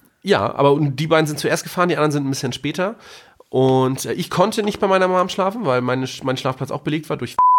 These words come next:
Und deswegen hab ich dann bei, bei, bei Emma geschlafen. Aber so endet, so endet ein Geburtstag. Das Witzige ist,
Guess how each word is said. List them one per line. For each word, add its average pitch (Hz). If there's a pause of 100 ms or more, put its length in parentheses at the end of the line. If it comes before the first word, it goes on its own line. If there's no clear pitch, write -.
(1000)
Und 135
deswegen 135
hab 127
ich 123
dann 127
bei, 107
bei, 101
bei 101
Emma 113
geschlafen. 143 (880)
Aber 143
so 202
endet, 190
so -
endet 180
ein 190
Geburtstag. 202
Das 120
Witzige 202
ist, -